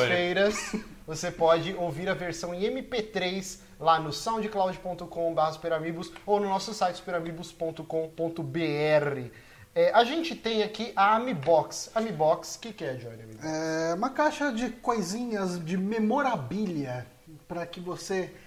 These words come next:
Speaker 3: recorde dos seus melhores amigos com muito carinho.
Speaker 2: <laughs> Exatamente.
Speaker 3: Eu não sei pra onde eu olho, eu olho pro chat, eu tenho que olhar pra câmera.
Speaker 2: É, pra tudo quanto é lado.
Speaker 3: Fica parecendo que eu sou um vesgo, né?
Speaker 2: Muitas
Speaker 3: Meio
Speaker 2: câmeras.
Speaker 3: tonto.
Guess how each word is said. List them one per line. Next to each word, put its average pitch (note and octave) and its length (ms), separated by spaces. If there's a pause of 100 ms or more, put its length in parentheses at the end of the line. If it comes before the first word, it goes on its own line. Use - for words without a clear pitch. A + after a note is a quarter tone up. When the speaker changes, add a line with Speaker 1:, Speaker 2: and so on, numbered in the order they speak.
(140)
Speaker 3:
recorde G3+ 600
dos - 580
seus A3 560
melhores F#3+ 560
amigos F3+ 560
com - 160
muito E3+ 320
carinho. C#3 400
Speaker 2:
<laughs> E3 240 (300)
Exatamente. F#3+ 840
Speaker 3:
Eu G3+ 80
não G#3 60
sei G#3 160
pra F#3+ 120
onde F3+ 100
eu E3+ 100
olho, E3+ 140
eu E3+ 80
olho F3 160
pro E3+ 140
chat, E3 440
eu D3 80
tenho D3+ 140
que D#3+ 80
olhar D#3 100
pra E3+ 100
câmera. F3+ 420
Speaker 2:
É, C#3 40
pra D3 240
tudo B3+ 200
quanto F4 180
é F#3 60
lado. D3 360 (380)
Speaker 3:
Fica - 160
parecendo F#3+ 320
que G#3+ 60
eu G#3 40
sou G#3 160
um F#3+ 80 (260)
vesgo, C3+ 680
né? C3+ 120
Speaker 2:
Muitas G#3 300
Speaker 3:
Meio - 40
Speaker 2:
câmeras. F3 360
Speaker 3:
tonto. - 100